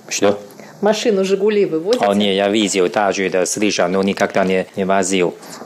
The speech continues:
Speaker 2: Недавно
Speaker 1: машину.
Speaker 2: я видела эту машину в Тайбэе.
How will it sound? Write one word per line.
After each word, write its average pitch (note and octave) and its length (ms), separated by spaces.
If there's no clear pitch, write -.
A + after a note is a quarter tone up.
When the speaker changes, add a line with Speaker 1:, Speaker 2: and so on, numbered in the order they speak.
Speaker 2:
Недавно F3+ 260
Speaker 1:
машину. G#3+ 40
Speaker 2:
я G3+ 180
видела F#3+ 340
эту F3+ 240
машину F#3 640
в - 100
Тайбэе. F#3+ 560